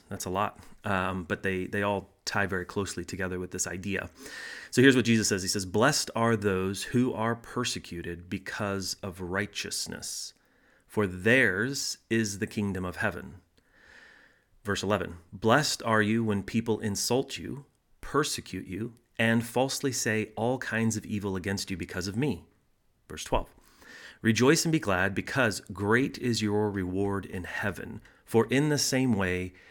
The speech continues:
they persecuted the prophets who were before you." Now, uh, "blessed when you are persecuted,"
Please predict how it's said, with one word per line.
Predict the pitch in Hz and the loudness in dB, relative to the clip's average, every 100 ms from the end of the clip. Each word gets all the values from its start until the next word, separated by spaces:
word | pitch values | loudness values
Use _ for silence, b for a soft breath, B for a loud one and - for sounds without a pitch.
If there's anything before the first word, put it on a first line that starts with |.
| B - | B -6
they | 92 | -4
persecuted | - 127 - - 113 101 95 - - | -4 -4 -2 -2 -2 -2 -2 -6 -8
the | 107 | -8
prophets | - - 117 120 92 92 - b b - | -8 -4 -2 -2 -4 -4 -8 b b -2
who | 123 | 0
were | 101 101 95 | 2 0 -2
before | 87 90 - - 98 104 | -4 -8 -8 -4 -2 -2
you." | 95 - - _ _ _ - | -4 -10 -16 _ _ _ 0
Now, | 101 - B B B B B | 2 0 B B B B B
uh, | 107 98 | 0 2
"blessed | 98 98 110 147 - - - - _ _ _ - | 2 2 4 4 2 -2 -8 -14 _ _ _ 2
when | 110 110 | 6 8
you | 117 107 | 8 6
are | 98 | 2
persecuted," | - 113 - - - 85 113 | -2 -2 -2 -4 -6 -2 0